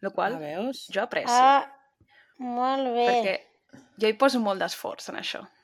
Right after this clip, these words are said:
Speaker 2: Li donem les gràcies a la Marta per
Speaker 3: Onze mecenes.
Speaker 1: Onze mecenes.
Speaker 3: Escolta, estem a tope.
Speaker 1: Mhm.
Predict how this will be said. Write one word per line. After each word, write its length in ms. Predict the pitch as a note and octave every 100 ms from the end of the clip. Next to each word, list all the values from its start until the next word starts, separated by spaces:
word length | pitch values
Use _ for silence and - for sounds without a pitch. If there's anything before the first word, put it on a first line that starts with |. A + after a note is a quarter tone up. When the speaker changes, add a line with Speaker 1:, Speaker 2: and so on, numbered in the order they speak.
| _ _ - G#3
Speaker 2:
Li 140 | G#3
donem 240 | G3 F#3+ F#3
les 200 | F#3 -
gràcies 400 | D3+ D3 D#3 D3+
a 100 | D#3
la 40 | D#3+
Marta 440 | F3+ G#3 - C#4+ E4+ _ _ _ _
per 120 | - C4
Speaker 3:
Onze 380 | C4+ C4+ D4+
mecenes. 1400 | D#4+ E4+ E4+ D4 C#4 C#4+ C#4+ C4+ A#3 G3 F3+ F3+ - - - - _ _ _ _ _ -
Speaker 1:
Onze 220 | A3 A#3
mecenes. 400 | B3 A#3 G3+ F#3
Speaker 3:
Escolta, 240 | G3+ F#3+ A#3
estem 340 | A3 A#3 A3
a 80 | B3+ C4 -
tope. 800 | G#3+ A3+ - B3+ G3+ F3+ E3 E3+ _ _ _ _
Speaker 1:
Mhm. 460 | G#3 G#3 F3+ G#3+